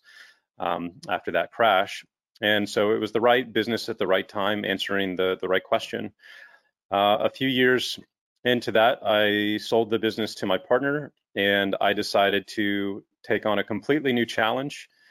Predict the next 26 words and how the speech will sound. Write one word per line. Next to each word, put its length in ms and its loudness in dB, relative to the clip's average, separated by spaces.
I 60 -2
wanted 240 0
to 60 -6
do 160 -2
something 520 -4
very 280 2
different, 420 -2
um, 280 0
from 200 -8
what 120 2
I'd 120 2
done 120 -2
previously. 460 -2
So 160 -2
I 60 6
wanted 400 2
to, 500 0
uh, 300 2
get 180 2
into 160 0
the 80 4
hydroponics 600 -2
business. 480 -6
One 240 0
of 160 0
the 440 0